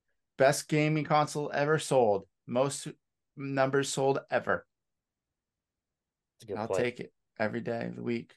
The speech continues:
Speaker 1: Well, that's awesome, Joe. Happy to have you here again. Um, so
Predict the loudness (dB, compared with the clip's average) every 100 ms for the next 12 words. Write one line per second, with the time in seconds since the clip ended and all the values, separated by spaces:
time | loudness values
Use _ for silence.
0 | _ _ _ _ 2 4 6 4 4 -2
1 | 2 2 2 0 0 0 2 2 0 -6
2 | -4 -4 -2 0 0 0 -6 _ _ 2
3 | 4 6 2 -6 _ _ _ _ 4 4
4 | 4